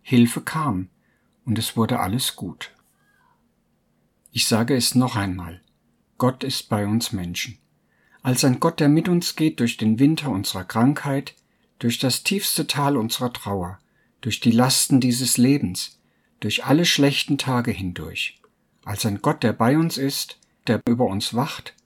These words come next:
und der uns immer wieder zuspricht, „Geduld, nur Geduld. Ich bin da.“ Ich wünsche Ihnen,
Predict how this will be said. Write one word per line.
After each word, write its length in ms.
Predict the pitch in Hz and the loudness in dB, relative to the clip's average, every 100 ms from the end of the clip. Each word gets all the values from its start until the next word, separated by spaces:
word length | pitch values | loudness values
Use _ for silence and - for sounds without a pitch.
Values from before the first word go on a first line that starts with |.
| _ _ _ - | _ _ _ -4
und 140 | 107 | -2
der 120 | 110 92 | 0 -2
uns 180 | 104 | -6
immer 320 | - 165 175 151 | 0 2 2 2
wieder 200 | 143 131 | 0 0
zuspricht, 840 | - 120 117 - 110 117 - - _ - | 0 0 0 -4 -6 -6 -10 -14 _ -10
„Geduld, 480 | 117 190 151 87 - | -4 0 0 0 0
nur 200 | 123 185 | 2 4
Geduld. 540 | 202 180 87 65 - - _ _ _ _ - | 2 -2 -6 -8 -14 -20 _ _ _ _ -10
Ich 300 | 98 - - | -6 -4 0
bin 240 | 139 160 | 0 2
da.“ 380 | 104 80 82 - _ _ _ _ _ _ | -2 -4 -12 -20 _ _ _ _ _ _
Ich 220 | - - 113 | -12 -4 4
wünsche 260 | 127 135 | 4 4
Ihnen, 440 | 123 107 107 117 | 0 2 2 0